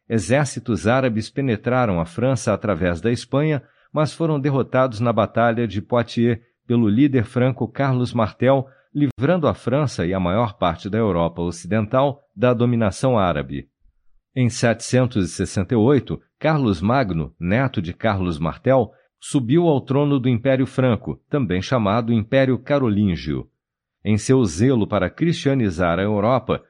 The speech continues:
bem como para defender e enriquecer seus domínios, Carlos Magno tratou de estender seu império, que passou a englobar parte da Espanha, da Alemanha e uma grande porção da Itália.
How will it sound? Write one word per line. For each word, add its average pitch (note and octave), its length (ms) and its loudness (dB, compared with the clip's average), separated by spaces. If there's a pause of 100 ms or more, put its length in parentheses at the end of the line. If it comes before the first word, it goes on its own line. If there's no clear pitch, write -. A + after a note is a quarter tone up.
(140)
bem A#2 220 0
como B2 280 0
para F#2+ 240 0
defender G#2 560 -2
e G2+ 60 0
enriquecer F#2 640 -4
seus G#2+ 260 -4
domínios, G#2+ 580 0 (340)
Carlos D3+ 380 0
Magno A#2+ 400 0
tratou C3+ 520 0
de A2+ 100 -4
estender G2+ 480 -2
seu F2 220 -4
império, C3 520 0 (200)
que D3 100 -4
passou C3+ 380 -4
a C3+ 60 0
englobar A#2 580 -2
parte B2+ 340 -2
da G#2+ 100 0
Espanha, D3 640 -2
da F#2+ 160 0
Alemanha F#2 640 0 (280)
e C#3 60 -2
uma C3+ 160 2
grande C#3 400 -2
porção B2+ 460 -4
da A#2 100 0
Itália. C#2+ 560 -4